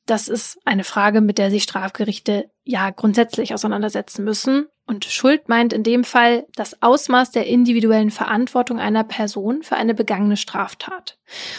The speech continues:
Und dieses Ausmaß zu bestimmen ist natürlich wichtig, um dann entscheiden zu können, wie hart eine Strafe sein muss, damit die dann auch gerecht ist. Und dazu schauen sich Gerichte, das haben wir auch schon bei Mordlust zur Genüge erklärt, verschiedene Sachen an,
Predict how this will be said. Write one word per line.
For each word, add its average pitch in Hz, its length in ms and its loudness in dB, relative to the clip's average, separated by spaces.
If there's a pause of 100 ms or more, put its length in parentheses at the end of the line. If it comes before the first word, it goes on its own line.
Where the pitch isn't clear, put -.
(120)
Und 233 160 2
dieses 233 400 -2
Ausmaß 233 520 2
zu 202 100 -8
bestimmen 240 340 0
ist - 160 -8
natürlich 220 400 -4
wichtig, 285 500 -2
um 240 140 0
dann 220 160 2
entscheiden 220 400 0
zu 220 160 -8
können, 220 320 2
wie 214 160 2
hart 214 560 2 (160)
eine 208 220 -2
Strafe 240 380 2
sein 220 180 4
muss, 220 160 2
damit 208 260 0
die 214 60 -6
dann 202 160 -4
auch 190 120 -8
gerecht - 460 -6
ist. - 300 -14 (420)
Und 220 80 -2
dazu 269 260 4
schauen 233 280 4
sich 214 160 -2
Gerichte, 226 320 -2
das 208 180 -4
haben 214 120 0
wir - 120 0
auch - 80 -4
schon - 160 -10
bei - 80 -12
Mordlust - 640 -10 (200)
zur - 140 -6
Genüge 247 380 2
erklärt, 294 500 0 (180)
verschiedene 285 440 2
Sachen 233 260 0
an, 220 360 -2